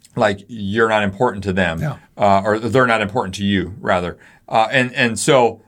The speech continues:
Speaker 1: and it might not be that. It might be simply that, well, you've got your priorities,
Speaker 2: Yeah.
Speaker 1: but if they don't know that,
Speaker 2: Yeah.
Speaker 1: and it's just like in every, in everything, communication is so key. We have to communicate the priorities first.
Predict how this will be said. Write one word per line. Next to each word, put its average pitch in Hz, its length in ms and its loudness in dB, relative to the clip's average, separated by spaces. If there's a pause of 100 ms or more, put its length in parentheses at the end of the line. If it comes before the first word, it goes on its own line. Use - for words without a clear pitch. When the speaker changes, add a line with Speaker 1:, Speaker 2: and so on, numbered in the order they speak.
(520)
Speaker 1:
and 147 160 2
it 135 140 2
might 143 160 2
not 131 160 0
be 151 140 2
that. 135 260 4
It 151 60 0
might 131 200 2
be 135 120 -2
simply 127 340 0
that, 120 260 2
well, 151 160 2
you've 143 160 0
got 135 180 0
your 135 100 0
priorities, 127 600 0
Speaker 2:
Yeah. 82 180 0 (120)
Speaker 1:
but 131 280 -2 (100)
if 117 120 -6
they 139 120 6
don't 117 240 0
know 147 260 6
that, 95 300 0
Speaker 2:
Yeah. 87 160 2 (200)
Speaker 1:
and 156 280 2
it's 202 180 0
just 170 160 0
like 131 180 2
in 117 100 0
every, 220 240 0
in 135 260 -2
everything, 117 420 0
communication 139 640 0
is 104 100 -6
so 131 140 0
key. 123 260 -2
We 104 140 -6
have 139 160 -6
to - 80 -16
communicate 107 680 -2
the 101 80 -6
priorities 101 540 0
first. - 420 -4